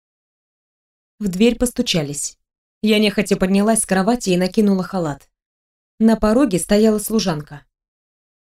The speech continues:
«Госпожа, пора начинать приготовление. Гости скоро прибудут». «Благовония разожгли?» спросила я и, получив утвердительный ответ, отпустила девушку и принялась одеваться.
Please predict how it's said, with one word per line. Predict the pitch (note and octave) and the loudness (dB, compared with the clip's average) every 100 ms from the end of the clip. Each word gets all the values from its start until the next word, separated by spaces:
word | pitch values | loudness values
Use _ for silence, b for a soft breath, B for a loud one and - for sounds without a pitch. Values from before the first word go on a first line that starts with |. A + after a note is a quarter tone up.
| _ _ | _ _
«Госпожа, | D4 D4+ - C#4 C4+ C#4+ B3 b b _ | -4 -4 0 -2 2 0 -2 b b _
пора | - D4 D#4 | -2 0 0
начинать | D#4 D#4+ D#4 D4+ - | -2 -4 -4 -4 0
приготовление. | D4+ D4 D#4 D4+ D4+ D#4 C4 A3 G3 _ _ _ _ _ - | 0 0 0 0 2 2 2 2 -2 _ _ _ _ _ -4
Гости | D4+ D#4+ - B3 | 0 0 0 0
скоро | A#3+ - B3+ | 0 2 0
прибудут». | B3 C4+ G#3+ A#3+ A3 - - _ _ _ _ _ _ _ _ _ _ _ _ | 2 0 2 2 0 -4 -12 _ _ _ _ _ _ _ _ _ _ _ _
«Благовония | A#3+ A#3+ G#3+ A3 G#3 A3 G#3 G3+ | 0 2 4 4 4 4 2 0
разожгли?» | G3+ A3 G3 A#3+ B3+ - _ _ _ _ _ | 2 0 2 2 2 -6 _ _ _ _ _
спросила | - G3+ G3+ - G3+ | -6 0 0 2 2
я | F#3+ G3 C4 | 2 4 2
и, | |
получив | A#3+ G3 G#3 B3+ A#3+ | 2 -2 -2 -2 -2
утвердительный | G#3+ G#3 G#3+ A#3 - G3+ G3 G3 | -2 -2 0 -2 0 0 2 0
ответ, | A3 G#3+ G3+ | 0 0 0
отпустила | - G#3+ A#3 - A#3 G3 | -4 -2 -2 0 0 2
девушку | F#3 C4+ D4 - | 2 0 0 2
и | C4+ | 2
принялась | B3+ A3 G3 G3+ G#3 | 2 2 2 0 0
одеваться. | G3 F#3+ D#3 - - C3 | 0 0 -4 -6 -8 -8